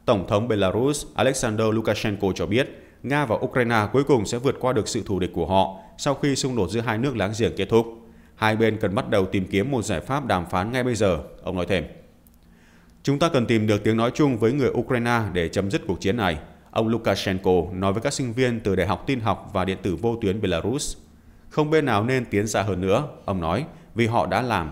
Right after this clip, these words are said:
quá đủ rồi." Nhà lãnh đạo Belarus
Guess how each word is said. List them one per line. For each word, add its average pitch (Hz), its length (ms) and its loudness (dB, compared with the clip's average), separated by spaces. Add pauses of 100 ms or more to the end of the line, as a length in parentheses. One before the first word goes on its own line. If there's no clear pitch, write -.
(120)
quá 98 200 0
đủ 151 160 0
rồi." 78 220 -2 (1600)
Nhà 113 140 2
lãnh 143 140 0
đạo 127 160 2
Belarus 110 420 2